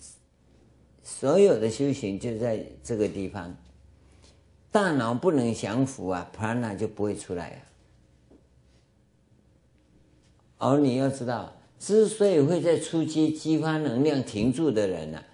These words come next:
他最大的问题就是prana正要出来的时候，大脑啪跟他平行，你，你给我记住啊，不要想赢我。然后呢，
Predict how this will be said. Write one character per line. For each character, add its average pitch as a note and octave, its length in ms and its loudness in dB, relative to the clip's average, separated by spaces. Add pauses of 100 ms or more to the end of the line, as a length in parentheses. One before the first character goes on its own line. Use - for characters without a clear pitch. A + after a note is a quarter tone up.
(280)
他 C#3+ 160 -2
最 C#3+ 280 -2
大 A#2+ 260 -4
的 G2+ 120 -4
问 G#2+ 280 -2
题 E2+ 180 -8
就 G2 160 -4
是 F2 260 -8 (380)
prana E3+ 420 4
正 F#3+ 220 4
要 D3+ 160 0
出 D3+ 160 2
来 B2 160 6
的 G#2 160 -2
时 A#2+ 140 -6
候， A2+ 60 -4
大 B2+ 180 -4
脑 F#2 200 -8
啪 D3 240 -10 (500)
跟 A2 120 -6
他 A2 100 -4
平 F#2+ 220 -6
行， D2 220 -12 (520)
你， A2+ 220 -4 (680)
你 D#2 300 -10
给 G#2+ 200 -2
我 F2+ 100 -4
记 F#2 220 -10
住 - 240 -12 (640)
啊， C#3+ 320 -14 (220)
不 A2+ 80 2
要 A2 280 0 (140)
想 D#2+ 220 -12 (180)
赢 G2 300 0
我。 E2 340 -4 (1600)
然 A2 180 0
后 C3 200 4
呢， G2 200 -2